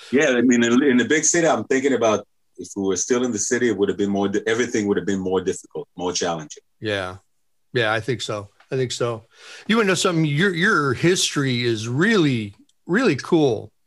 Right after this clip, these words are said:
Speaker 2: The backstory of, of Guy King's life is, I think, from what I read and what I've heard,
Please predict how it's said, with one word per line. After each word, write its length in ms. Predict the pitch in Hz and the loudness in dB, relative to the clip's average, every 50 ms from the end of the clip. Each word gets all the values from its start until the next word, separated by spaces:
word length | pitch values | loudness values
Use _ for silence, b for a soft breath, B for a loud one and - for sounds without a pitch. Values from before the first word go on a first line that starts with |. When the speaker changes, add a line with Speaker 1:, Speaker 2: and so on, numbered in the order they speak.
| _ b b b b b b b b b b b | _ b b b b b b b b b b b
Speaker 2:
The 120 | 127 127 | -2 -2
backstory 880 | 123 120 147 165 196 202 - - - - 190 180 170 165 156 143 135 127 | 0 0 0 0 0 0 -2 -2 0 2 4 4 4 4 4 4 4 4
of, 360 | 127 123 123 120 107 123 - _ | 2 2 0 0 -2 -8 -12 _
of 460 | - 131 123 113 113 113 120 147 131 117 | -4 -4 -4 -4 -4 -8 -12 -10 -4 -2
Guy 260 | 139 135 151 156 151 | 0 0 0 0 -2
King's 420 | - - - 156 147 143 131 104 117 | -2 0 0 0 0 0 -2 -2 -2
life 500 | 120 120 131 135 135 127 117 117 - - | -2 0 0 0 0 0 -2 -4 -6 -6
is, 420 | - 120 120 113 107 104 - - _ _ - | -4 -4 -2 -4 -6 -8 -12 -14 _ _ -6
I 140 | 143 151 165 | -4 -2 -2
think, 220 | 160 147 135 127 | 0 0 -2 -2
from 160 | - - 131 135 | 0 -2 0 2
what 160 | 156 185 170 | 2 2 2
I 60 | 143 | 2
read 600 | 135 131 135 156 180 175 151 131 113 110 110 - B B B B B | 0 0 0 0 2 2 0 0 -4 -6 -10 -14 B B B B B
and 120 | B 131 131 | B 0 2
what 140 | 139 135 123 | 2 2 2
I've 140 | 123 117 107 | 2 0 -2
heard, 560 | - - 190 180 160 135 120 110 107 107 104 | -2 -2 0 2 2 2 2 2 0 -2 -6